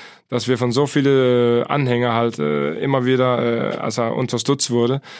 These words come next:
Das muss ich sagen. Das habe ich auch so selten, äh, gesagt auf die P K Ws, wie, wie brutal wichtig das ist für eine dreiundzwanzig. Das sieht man nirgendwo. Äh, und, äh, ja, wie gesagt, auch das erste Spiel in Essen, das war ja, das war ja Wahnsinn, äh, mit dem Unterstützung. Das,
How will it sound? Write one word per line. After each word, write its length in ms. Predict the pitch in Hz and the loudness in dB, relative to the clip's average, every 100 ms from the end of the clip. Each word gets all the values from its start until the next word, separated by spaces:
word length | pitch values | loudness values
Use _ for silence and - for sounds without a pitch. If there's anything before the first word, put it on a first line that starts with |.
| - - | -20 -8
Das 180 | 113 131 | -4 -2
muss 160 | 123 | 0
ich 100 | 113 | 0
sagen. 320 | 123 131 139 117 | 2 2 2 0
Das 160 | 113 | 0
habe 180 | 123 123 | 0 0
ich 140 | 120 | 0
auch 160 | 135 135 | 0 0
so 140 | 143 | 0
selten, 500 | 127 135 139 160 175 | 0 2 2 2 -2
äh, 240 | 147 127 127 | -2 -2 0
gesagt 360 | 143 123 139 139 | -2 0 0 0
auf 100 | 131 | -2
die 120 | 135 | -2
P 180 | 123 139 | 0 0
K 140 | 156 | 2
Ws, 240 | 143 135 139 | 0 0 -2
wie, 220 | 131 123 | -2 -2
wie 180 | 127 143 | -2 -2
brutal 540 | - - 127 135 131 | -4 -4 -2 0 2
wichtig 260 | 139 - 131 | 0 -2 -2
das 220 | 131 127 | 0 0
ist 100 | 123 | 0
für 120 | 131 | 0
eine 120 | 120 | 0
dreiundzwanzig. 560 | 120 117 113 120 120 123 | 0 0 0 -2 -2 -2
Das 180 | 120 110 | -4 0
sieht 140 | 131 | 0
man 140 | 131 135 | 2 2
nirgendwo. 520 | 139 123 113 107 107 - - - - - | 2 0 -4 -8 -12 -18 -20 -20 -20 -10
Äh, 440 | - 110 107 107 110 | -2 0 2 0 0
und, 340 | 113 110 113 | -2 -2 -2
äh, 320 | 110 107 104 | -2 0 -2
ja, 180 | 107 110 | -4 0
wie 80 | 117 | 2
gesagt, 300 | 117 120 117 | 2 0 2
auch 160 | 123 | 2
das 140 | 123 127 | 2 2
erste 260 | 123 - | 0 -2
Spiel 240 | 120 127 123 | -2 0 2
in 80 | 120 | 2
Essen, 260 | 123 - | 0 -2
das 160 | 110 110 | -4 -2
war 160 | 110 | 0
ja, 220 | 107 107 107 - - | 0 -2 -6 -16 -8
das 100 | 117 | -2
war 80 | |
ja 120 | 107 104 | -2 0
Wahnsinn, 560 | 113 117 110 110 107 | 0 0 -2 -4 -2
äh, 160 | 117 110 | -2 -2
mit 220 | 110 110 | -2 -2
dem 100 | 113 | -4
Unterstützung. 600 | 110 113 - 113 117 110 | -4 -6 -6 -4 -2 -2
Das, 260 | 101 - | -4 -6